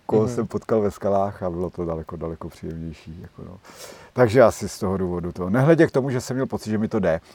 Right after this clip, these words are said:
Speaker 1: Asi
Speaker 2: Mhm.
Speaker 1: líp než to lyžování, jako, no.
Speaker 2: A kam se jezdilo z Mostu lyžovat nebo trénovat? Do
Speaker 1: Na
Speaker 2: Krkonoš?
Speaker 1: Klíny.
Speaker 2: Na Klíny.
Speaker 1: Litvínov
Speaker 2: Mhm.
Speaker 1: a nad Litvínovem jsou Klíny a tam jsou krásný,
Speaker 2: Mhm.
Speaker 1: jako byly, nebo krásný, a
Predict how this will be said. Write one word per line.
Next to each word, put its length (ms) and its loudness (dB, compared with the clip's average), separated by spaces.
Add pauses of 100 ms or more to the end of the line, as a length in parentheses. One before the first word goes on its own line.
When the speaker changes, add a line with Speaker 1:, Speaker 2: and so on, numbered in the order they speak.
(100)
Speaker 1:
Asi 180 -10
Speaker 2:
Mhm. 40 0
Speaker 1:
líp 140 -4
než 140 -4
to 80 -6
lyžování, 560 -6
jako, 260 -12
no. 200 -12 (480)
Speaker 2:
A 60 -8
kam 160 -6
se 140 -6
jezdilo 300 -4
z 60 -6
Mostu 320 -10
lyžovat 440 -6
nebo 140 -6
trénovat? 540 -8 (160)
Do 80 -4
Speaker 1:
Na 160 2
Speaker 2:
Krkonoš? 200 2
Speaker 1:
Klíny. 200 2 (140)
Speaker 2:
Na 100 -4
Klíny. 200 -2
Speaker 1:
Litvínov 540 2
Speaker 2:
Mhm. 300 -8 (180)
Speaker 1:
a 100 -4
nad 160 -2
Litvínovem 540 -2
jsou 200 -4
Klíny 340 -2
a 100 -4
tam 220 -6
jsou 240 -8
krásný, 480 -6
Speaker 2:
Mhm. 160 -6 (120)
Speaker 1:
jako 260 -14
byly, 220 -6
nebo 220 -6
krásný, 500 -8 (180)
a 60 -10